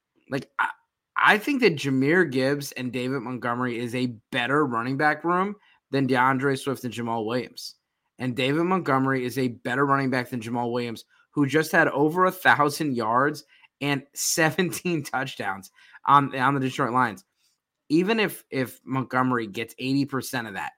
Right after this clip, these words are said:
eight hundred yards and thirteen touchdowns, like,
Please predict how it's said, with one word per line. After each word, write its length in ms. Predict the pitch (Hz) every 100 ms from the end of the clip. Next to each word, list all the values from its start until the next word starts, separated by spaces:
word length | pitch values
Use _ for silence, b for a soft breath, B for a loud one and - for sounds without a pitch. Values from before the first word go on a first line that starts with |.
| -
eight 220 | 139 -
hundred 360 | 147 135 135 117
yards 580 | 120 120 127 135 - - _ _ -
and 420 | 127 113 107 95 _ _ _ _ -
thirteen 560 | 156 151 - 185 202 143
touchdowns, 640 | 87 - 82 57 - - _ _ _ _ _ _ -
like, 200 | 120